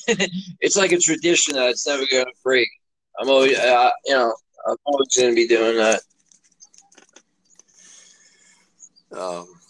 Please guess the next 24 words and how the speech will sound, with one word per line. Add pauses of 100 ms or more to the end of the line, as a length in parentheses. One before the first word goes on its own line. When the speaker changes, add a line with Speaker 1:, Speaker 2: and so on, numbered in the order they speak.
(200)
Speaker 2:
he's
got
a (920)
couple (340)
mini
comic
appearances,
Spikor
Strikes, (1200)
uh, (440)
Terror (100)
Claw
Strike. (2250)
And,
Speaker 1:
Right.
Speaker 2:
uh, (520)
that's
probably
where
they
pulled
the
blacksmith, (200)
uh,